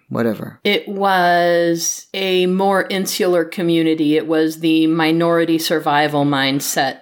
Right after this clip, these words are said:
Speaker 2: playing out a little bit more strongly. We all need to support each other.
Speaker 1: And that would be pretty much for, for anything we did. Although I have to say, in the Midwest, there were some mostly bars or dance places that were bars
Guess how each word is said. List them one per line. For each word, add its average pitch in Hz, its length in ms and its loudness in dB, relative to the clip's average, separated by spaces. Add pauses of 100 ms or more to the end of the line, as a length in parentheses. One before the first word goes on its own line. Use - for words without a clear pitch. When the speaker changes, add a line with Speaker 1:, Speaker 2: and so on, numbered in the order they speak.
(100)
Speaker 2:
playing 156 400 0
out 143 140 0
a 139 60 0
little 147 240 0
bit 160 160 -4
more 143 160 -4
strongly. 156 720 0
We 147 180 0
all 143 200 2
need 139 240 0
to 156 60 -2
support 151 380 -4
each 131 200 -4
other. - 420 -6 (100)
Speaker 1:
And 139 200 2
that 139 160 0
would 139 200 0
be 135 540 2
pretty 147 240 0
much 143 240 0
for, - 320 -4
for 135 140 0
anything 123 440 0
we 117 120 2
did. 110 440 -4 (120)
Although 139 320 2
I 143 80 2
have 170 240 0
to 170 100 0
say, 156 300 -2
in 156 160 0
the 170 80 2
Midwest, 131 680 0
there 131 300 0
were 143 420 2
some 131 840 0
mostly 175 420 0
bars 135 480 2
or 123 100 0
dance 127 380 0
places 127 540 -2
that 120 140 -2
were 120 120 2
bars 113 600 -2